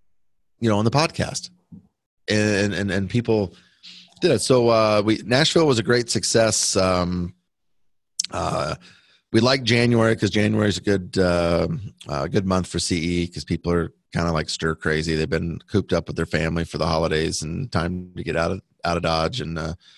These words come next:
uh, Nashville was a little too cold for us, uh, and the venue wasn't that great. So we, uh, uh, last year we moved it to Scottsdale, Arizona,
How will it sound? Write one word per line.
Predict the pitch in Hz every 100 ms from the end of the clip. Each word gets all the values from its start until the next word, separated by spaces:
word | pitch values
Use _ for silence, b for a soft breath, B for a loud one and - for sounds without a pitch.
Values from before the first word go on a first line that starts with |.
| b b -
uh, | 80 73 73 - B B B B B B _
Nashville | 123 127 - 139
was | 123
a |
little | 117 120
too | 113 120
cold | - 113 110 -
for | 104 104
us, | 104 - -
uh, | 95 90 90 87 87 85 82 78 -
and | 82
the |
venue | 90 92 92
wasn't | 87 87 82
that | 82 -
great. | 87 82 -
So | - 85
we, | 80 80 78
uh, | 73 71 147 - _ _ b b _
uh, | - 76
last | 98 113 -
year |
we | 107
moved | 98 101 95
it | 90
to |
Scottsdale, | - - 98 95 - 95
Arizona, | 95 90 87 85 101